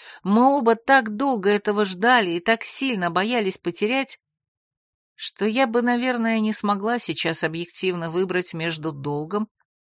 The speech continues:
ответственностью и беспокойством за свою вторую половинку. Сделать тот самый неприятный выбор, о котором мы когда-то говорили и которого всеми силами старались избегать.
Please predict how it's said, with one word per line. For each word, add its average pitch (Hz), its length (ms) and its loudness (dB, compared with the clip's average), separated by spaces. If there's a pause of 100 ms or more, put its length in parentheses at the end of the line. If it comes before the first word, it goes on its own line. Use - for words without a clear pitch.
(120)
ответственностью 175 1080 -2 (540)
и 214 140 4
беспокойством 196 880 2
за 208 140 0
свою 180 300 0
вторую 180 440 -2
половинку. 214 640 -4 (1040)
Сделать 214 580 -2
тот 226 200 -2
самый 254 320 4
неприятный 214 720 -2
выбор, 214 440 -8 (460)
о 165 120 -2
котором 214 420 2
мы 208 100 0
когда-то 202 480 -2
говорили 185 680 -2 (500)
и 160 100 -8
которого 208 500 2
всеми 262 380 -2
силами 220 460 -2
старались 190 640 -2
избегать. 165 680 -4